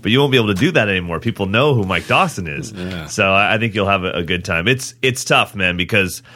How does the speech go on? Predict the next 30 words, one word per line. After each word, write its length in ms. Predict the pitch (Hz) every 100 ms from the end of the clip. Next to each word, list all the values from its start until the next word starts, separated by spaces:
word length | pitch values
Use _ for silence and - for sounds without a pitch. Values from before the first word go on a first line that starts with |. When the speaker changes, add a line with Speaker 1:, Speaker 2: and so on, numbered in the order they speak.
| - - - _ _ _ -
Speaker 1:
it's, 280 | 117 - -
it's 160 | 107 113
not 160 | 120 143
annoying 400 | 131 139 120 110
in 80 |
the 80 | 107
slightest. 400 | - 127 104 90
It's 100 | 76
actually 340 | 104 95 98 95
Speaker 2:
<clears throat> 80 |
Speaker 1:
amazing, 760 | - 85 95 104 120 95 87 85
but 200 | 78 104
you 100 | 95
feel 240 | - 120 98
terrible 480 | - 117 117 95 82
that 60 |
you 120 | -
can't 380 | - - 110 82
give 160 | 95 98
each 200 | 92 -
person 340 | 98 - 90
enough 400 | - 80 95 123
time, 360 | - 76 69 76 - -
'cause 180 | 113 87
each 220 | 123 123 -
person, 500 | 131 147 95 82 - -
like, 260 | 92 87 - - -
maybe 200 | 107 143
they've 160 | 120 107
spent 320 | - 107 98